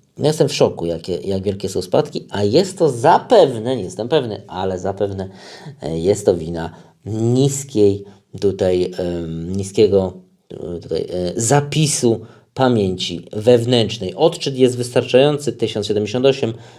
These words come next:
ale zapis musi być przynajmniej dziewięćset, żeby to chodziło płynnie, tak jak ten zapis był, ym, około osiemset, dziewięciuset w, e, w Realme Neo trzy. No tutaj jest mniejszy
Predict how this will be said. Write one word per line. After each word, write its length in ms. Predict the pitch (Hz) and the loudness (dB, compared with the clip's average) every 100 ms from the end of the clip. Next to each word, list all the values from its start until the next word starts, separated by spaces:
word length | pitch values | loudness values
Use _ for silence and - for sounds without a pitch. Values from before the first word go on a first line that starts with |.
| - _ | -20 _
ale 280 | 110 113 110 | 2 4 4
zapis 680 | 113 120 117 107 98 - 92 | 4 4 2 -4 -8 -12 -10
musi 360 | 98 101 - | -8 -6 -6
być 440 | 87 82 - - _ | -6 -8 -10 -20 _
przynajmniej 500 | - 92 95 95 95 | -12 -6 -4 -2 -2
dziewięćset, 720 | 90 87 87 80 - - _ _ _ - - _ | -4 -4 -4 -6 -12 -18 _ _ _ -20 -20 _
żeby 300 | 104 101 92 | -4 0 0
to 80 | 95 | 0
chodziło 400 | 95 95 92 92 | 0 -2 0 0
płynnie, 420 | 90 107 107 98 95 - - _ | 2 2 2 0 -4 -12 -20 _
tak 140 | 123 | 4
jak 140 | 117 107 | 4 2
ten 160 | 107 | -2
zapis 440 | 95 110 110 110 98 | 0 0 0 -4 -6
był, 340 | 95 101 90 85 | -4 -2 -4 -6
ym, 500 | 87 85 80 - - _ | -8 -8 -12 -14 -20 _
około 300 | 104 98 - | -2 0 2
osiemset, 440 | 107 113 104 101 | 0 -2 0 0
dziewięciuset 760 | 98 110 104 98 92 - 90 - - - _ | 4 2 2 0 -4 -2 -2 -2 -20 -20 _
w, 280 | 92 90 92 | -6 -4 0
e, 140 | 98 98 98 - _ - 80 82 85 85 82 82 87 90 | 0 -2 -14 -20 _ -14 -10 -8 -6 -6 -6 -8 -6 -4
w 100 | 107 | 2
Realme 360 | 123 104 95 92 - _ - | 2 2 -2 -6 -12 _ -8
Neo 400 | 95 110 101 90 | -2 0 2 2
trzy. 460 | 90 - - 101 - - - - - | 2 0 2 0 -4 -16 -20 -10 2
No 60 | |
tutaj 180 | 135 139 | 6 8
jest 200 | 127 120 | 6 4
mniejszy 720 | 135 135 147 180 190 - 143 | 0 4 6 6 4 2 0